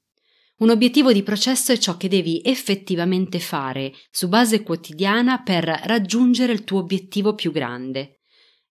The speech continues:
E occorre rimanere concentrati su questi obiettivi di processo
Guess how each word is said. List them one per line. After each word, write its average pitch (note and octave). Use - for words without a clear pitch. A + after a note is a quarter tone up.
E -
occorre G#3+
rimanere G3+
concentrati G3
su -
questi F#3
obiettivi F#3+
di E3+
processo B3